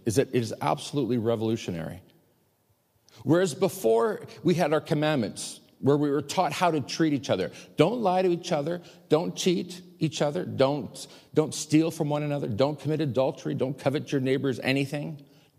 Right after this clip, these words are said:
Just don't do that. Treat each other well. Jesus comes along and he takes it to a, all, to a brand new level. He actually, now you're ready for this, he actually calls us to go into each other's personal space.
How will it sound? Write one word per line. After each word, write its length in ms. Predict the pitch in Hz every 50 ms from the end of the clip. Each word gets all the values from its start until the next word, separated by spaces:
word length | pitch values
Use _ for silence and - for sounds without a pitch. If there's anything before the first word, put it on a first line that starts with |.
| _
Just 200 | - 160 170 170
don't 240 | 170 180 170 165 135
do 140 | 147 151 147
that. 280 | 123 - - - -
Treat 200 | - - 151 156
each 180 | 170 160 - -
other 160 | 147 131 135
well. 400 | 123 123 123 117 113 95 - - - - - - -
Jesus 460 | 127 113 156 262 311 302 320 302 -
comes 320 | - - - 156 135 117 127
along 320 | 123 120 120 131 151 175
and 80 | 196 233
he 60 | 240
takes 300 | - - 247 233 - -
it 160 | - - -
to 120 | - 180 143
a, 40 | -
all, 340 | - - - 175 175 175 175 - - -
to 80 | - 170
a 40 | 139
brand 400 | 110 101 151 180 190 202 202 202
new 100 | 202 202
level. 500 | 185 202 151 127 110 76 - - - - - - - _ _ _ _ _ _ _ _ _ _ _ _ _ - - - - - - - _ _ _ _ _ _ _ _ _ _ _ _
He 200 | - 135 254 247
actually, 560 | - - 254 262 - - - 185 180 175 -
now 80 | - 143
you're 140 | 151 151 143
ready 200 | 170 208 240 220
for 140 | - -
this, 400 | - - 78 82 113 - - - - -
he 160 | - - 220 196
actually 720 | - 160 214 254 - - - 233 233 254 247 233 226 185 170 - - - - - - - -
calls 400 | - - - 202 185 220 196 139
us 400 | 117 104 123 - - - - - - _ _ _ _ _ _ _
to 100 | - -
go 300 | 139 120 113 175 190 202
into 260 | 208 196 180 - 185
each 220 | 165 165 - - 170
other's 260 | 156 147 160 - -
personal 460 | - - - 175 170 - 151 123 98
space. 540 | 90 - - 92 92 - - - - - -